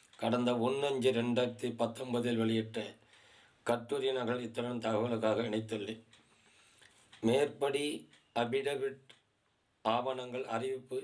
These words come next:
பதில், பதில் அறிவிப்பு இத்துடன் இணைக்கப்பட்டது. இவைகளை டிஸ்கிரிப்ஷனில் கிளிக் செய்து பார்த்து கொள்ளலாம்.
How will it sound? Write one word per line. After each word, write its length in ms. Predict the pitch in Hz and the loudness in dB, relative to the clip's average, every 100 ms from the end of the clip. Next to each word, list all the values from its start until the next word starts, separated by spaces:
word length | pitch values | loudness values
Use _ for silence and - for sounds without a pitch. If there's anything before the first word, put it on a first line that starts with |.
| - _ - | -10 _ -4
பதில், 420 | 110 120 123 - - _ _ _ _ - - | 0 2 0 -2 -14 _ _ _ _ -20 -2
பதில் 300 | 120 127 135 | 0 0 0
அறிவிப்பு 320 | 127 120 123 | -2 -2 -6
இத்துடன் 300 | 117 117 123 | -4 -2 -2
இணைக்கப்பட்டது. 600 | 113 123 120 110 110 113 110 - - _ - - - | -4 -6 -8 -8 -6 -6 -10 -16 -20 _ -20 -20 0
இவைகளை 440 | 123 123 127 123 117 | 4 6 6 4 0
டிஸ்கிரிப்ஷனில் 720 | 107 113 - 147 143 123 120 | 0 -4 -4 -6 0 0 0
கிளிக் 240 | 123 131 | -2 -4
செய்து 280 | - 113 117 | 0 2 2
பார்த்து 340 | - 113 110 110 | 0 -2 -2 -6
கொள்ளலாம். 380 | 107 107 113 | -8 -8 -12